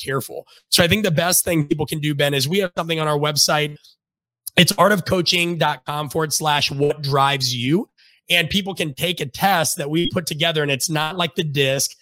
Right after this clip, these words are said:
It's not like Myers-Briggs. It's not like the Enneagram. Uh, what we're looking at here, because a lot of things are counterbalanced and, and they ask people questions in context, it will help you understand one of the six main drives that you have.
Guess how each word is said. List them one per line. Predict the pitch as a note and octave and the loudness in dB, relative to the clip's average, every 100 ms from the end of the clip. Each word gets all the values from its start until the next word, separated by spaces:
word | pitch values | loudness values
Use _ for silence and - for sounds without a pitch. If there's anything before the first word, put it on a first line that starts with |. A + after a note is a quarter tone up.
| _ _ | _ _
It's | D#3+ D3+ | -4 -2
not | E3+ D#3+ E3+ | 2 2 2
like | E3+ | 0
Myers-Briggs. | D#3+ D#3+ D#3+ D#3+ C3 C#3+ C#3+ C#3 C3+ | 0 -2 -2 -4 0 2 2 0 -4
It's | C3 D3 | -8 -4
not | D3+ D#3 | 0 0
like | E3 D#3+ | 0 -2
the | E3+ D#3 | 0 2
Enneagram. | D3+ C#3+ C3 C3+ C3+ C3 B2+ _ _ - | 2 0 -2 -2 -2 -4 -6 _ _ 0
Uh, | D3 C#3 | 0 2
what | D#3+ F3 | 2 2
we're | F3 D#3+ | 2 0
looking | D#3+ F3 - D#3+ | 0 -4 -4 -2
at | D3+ | -2
here, | C#3 D3+ D3 D3 - | -4 -4 -4 -4 -6
because | C#3+ D#3 | -4 -2
a | D3+ | 2
lot | D3+ | 0
of | D#3 | 0
things | E3 C#3+ | -2 -2
are | C3 | -4
counterbalanced | - D3+ D#3+ D#3 D3 D3 D#3 - | 0 2 4 2 0 -2 0 -2
and, | C#3+ C3 | -2 -6
and | C3+ | -2
they | C#3 C#3 | 2 4
ask | C#3+ - | 2 0
people | F3 D3 C#3 | -4 -4 -2
questions | E3 C#3+ - C#3 | 2 2 2 -2
in | C3 | -6
context, | A#2+ C3+ C#3+ F#3 G3+ - - _ _ - | -2 -2 0 -2 -2 -2 -4 _ _ 0
it | G3+ | 6
will | F#3+ | 6
help | E3+ F#3 G3+ | 6 2 0
you | F#3+ | 0
understand | E3+ D#3 - E3 D#3+ | 2 0 2 0 0
one | D#3 | 0
of | D3 | 0
the | C#3 | -2
six | - E3+ E3+ | -2 0 0
main | D#3+ D#3 D3 | 2 0 0
drives | C3+ C3+ C#3+ C#3 C3 | 4 4 4 0 -6
that | B2+ | -6
you | B2+ B2+ | -2 0
have. | A#2+ A#2 - | 2 0 -2